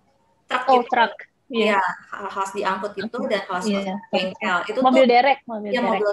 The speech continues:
Speaker 1: derek itu sem-, sempet kita pusing, waduh, di, apa, di tengah highway gitu, ke tengah, di tengah tol, apa yang harus kita lakukan? Akhirnya harus berhentiin mobil juga gitu kan, atau na-, eh, coba-coba cari servis yang baru dari,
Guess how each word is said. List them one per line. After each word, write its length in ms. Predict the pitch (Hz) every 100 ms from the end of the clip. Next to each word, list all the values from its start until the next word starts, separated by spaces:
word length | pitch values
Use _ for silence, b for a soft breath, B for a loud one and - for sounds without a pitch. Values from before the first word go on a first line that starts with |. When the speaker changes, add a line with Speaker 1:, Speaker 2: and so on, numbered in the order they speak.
| 202
Speaker 1:
derek 180 | 208 220
itu 80 | 294 311
sem-, 160 | 285 -
sempet 200 | 254 277 285
kita 140 | 277 285 285
pusing, 300 | 285 302 262
waduh, 400 | 202 190 240 339 330 B B 208
di, 440 | 208 208 208 208
apa, 180 | 214 214 269
di 60 | 254
tengah 480 | 226 208 190 190 208 -
highway 400 | 196 190 214 262 262
gitu, 100 | 196 202
ke 40 | 160
tengah, 420 | 202 190 190 190 190
di 60 | 190
tengah 220 | 196 180 180 -
tol, 160 | 240 - _ _ _ _ _ _ _ _ _ 262 285 285 _ -
apa 80 | 202
yang 80 | 202 202
harus 100 | -
kita 120 | 220
lakukan? 340 | 202 254 294 269
Akhirnya 200 | 277 302
harus 180 | 254 254
berhentiin 340 | 214 202 220 208
mobil 240 | 190 196
juga 320 | 185 170 208 208
gitu 160 | 185 185
kan, 120 | 185
atau 240 | - 220 226
na-, 280 | 185 180 -
eh, 220 | 208 180 180 - _ _ _ _
coba-coba 380 | - 202 202 202
cari 240 | 202 202 202
servis 460 | 208 190 190 214 214
yang 100 | 202
baru 260 | 190 175 220
dari, 360 | 190 180 190